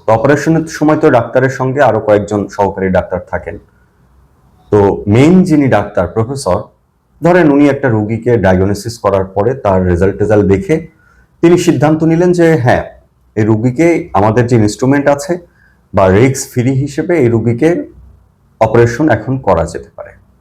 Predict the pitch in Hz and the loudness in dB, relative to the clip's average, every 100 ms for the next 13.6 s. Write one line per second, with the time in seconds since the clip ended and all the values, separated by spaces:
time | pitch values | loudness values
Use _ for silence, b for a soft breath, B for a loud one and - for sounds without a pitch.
0 | _ _ _ _ - 98 92 101 101 151 | _ _ _ _ -6 0 2 0 0 0
1 | 156 117 98 - 90 - 131 160 - _ | 0 2 0 -2 -6 -4 -6 -6 -18 _
2 | _ _ _ - 190 170 170 - - 135 | _ _ _ -2 2 4 2 -2 -8 -12
3 | - - - _ _ _ _ _ _ _ | -12 -16 -20 _ _ _ _ _ _ _
4 | - 233 180 120 156 - - _ _ _ | 2 2 4 0 0 -4 -14 _ _ _
5 | _ _ _ _ - 185 214 180 175 190 | _ _ _ _ -2 2 4 2 2 -2
6 | - - - _ - - 135 180 180 180 | -10 -20 -20 _ -20 -2 2 4 2 0
7 | 185 180 175 170 143 147 147 147 147 123 | 0 2 0 0 -2 0 -2 -2 -2 -2
8 | 110 - 127 147 107 98 98 101 - - | -2 -2 -6 -2 0 2 0 -2 -8 -2
9 | 98 104 113 117 - 110 156 - _ _ | -2 -2 -4 -6 -10 -8 -8 -10 _ _
10 | _ _ _ _ _ _ _ - 214 226 | _ _ _ _ _ _ _ -2 2 4
11 | 175 185 185 117 135 156 160 151 156 151 | 4 2 0 -2 2 4 4 4 4 4
12 | 147 - _ _ _ - 143 170 156 143 | 0 -6 _ _ _ 0 2 4 2 2
13 | 143 143 117 104 139 | 0 2 2 2 0